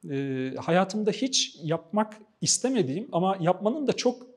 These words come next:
zevkli olduğunu sandığım bir pozisyona geldim. Benim, e, yönetimime iki yüz on kişiyi emanet ettiler. İki tane satış pazarlama ekibi.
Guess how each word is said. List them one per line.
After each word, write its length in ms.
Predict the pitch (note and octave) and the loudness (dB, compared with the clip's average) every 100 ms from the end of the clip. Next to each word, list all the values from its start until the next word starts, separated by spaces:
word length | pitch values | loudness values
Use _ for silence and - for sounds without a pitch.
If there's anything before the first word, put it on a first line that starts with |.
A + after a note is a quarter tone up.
| _ | _
zevkli 440 | B2+ E3+ F#3 A3 | 4 6 6 4
olduğunu 320 | C4+ G3 F#3+ F#3 | 2 4 2 0
sandığım 520 | F3+ F3 E3 G#3 F3 | 0 0 -2 -2 0
bir 240 | F#3+ F#3 | 0 -4
pozisyona 540 | - E3+ F3 - E3+ D#3 | -2 0 0 0 0 0
geldim. 340 | A#2 G2+ G#2+ - _ _ F3 | 0 -2 -8 -16 _ _ -4
Benim, 540 | E3+ G3 G3+ G#3 F3 | -2 0 -2 -6 -6
e, 40 | D#3+ D#3+ D#3+ D#3 D#3+ C3 _ _ - _ | -6 -4 -6 -6 -8 -12 _ _ -20 _
yönetimime 800 | C3+ D#3 E3 E3+ D3+ D3 A3 C#4 - _ _ - | 0 2 2 0 -2 0 -2 -4 -14 _ _ -8
iki 200 | - B3 | -2 0
yüz 140 | A3 | 4
on 120 | A#3+ | 2
kişiyi 300 | A#3 - G#3 | 2 2 4
emanet 400 | F3+ D3 B2 G#2+ | 4 4 2 0
ettiler. 340 | A2 - G2+ G2 | -2 -4 -10 -10
İki 160 | - - | -12 -4
tane 220 | D#3 D#3+ | -2 -2
satış 380 | - D3 - - | 0 0 -2 0
pazarlama 460 | D#3 D#3 D#3 D3+ | 2 2 2 -2
ekibi. 280 | C3+ - F#2 | -4 -6 -14